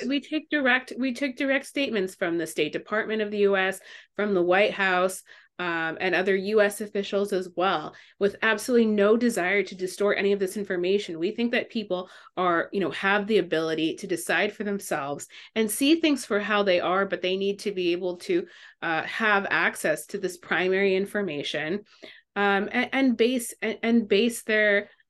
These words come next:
Speaker 2: uh, understandings of what's going on in the world on, on these things. Um, I find it very difficult to cite things like Reuters articles or A P articles or, you know, the B B C or C B C,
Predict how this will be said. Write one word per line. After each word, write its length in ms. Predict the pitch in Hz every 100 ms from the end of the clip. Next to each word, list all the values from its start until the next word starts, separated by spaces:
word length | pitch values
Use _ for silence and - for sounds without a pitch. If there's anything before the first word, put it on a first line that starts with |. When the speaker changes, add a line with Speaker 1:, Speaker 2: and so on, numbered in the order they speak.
| -
Speaker 2:
uh, 40 |
understandings 1080 | 208 196 208 208 208 - 180 202 240 180 190
of 60 | 190
what's 200 | 180 -
going 200 | 190 185
on 140 | 180
in 60 | 180
the 80 | 175
world 320 | 170 170 175
on, 280 | 165 165 -
on 240 | 180 175 180
these 300 | 196 233 -
things. 340 | 151 147 151 - - - -
Um, 460 | 175 160 151 160 - -
I 420 | 202 202 196 - _
find 300 | - 214 208
it 160 | 196 196
very 240 | 208 220
difficult 640 | 226 202 254 233 - - -
to 100 | 202
cite 420 | - 180 180 -
things 300 | 180 185 185
like 220 | 160 156
Reuters 420 | 175 180 185 180
articles 640 | - 180 175 - 175 180 180
or 140 | 156
A 180 | - 160
P 260 | 170 180 160
articles 640 | 151 160 156 156 160 165 - - - _ -
or, 340 | 180 175 170
you 140 | 165 185
know, 100 | 160
the 120 | 175
B 200 | 170 185
B 120 | 180 170
C 400 | - 175 160 151
or 80 |
C 240 | - - 196
B 160 | 185
C, 480 | 180 - 151 156 202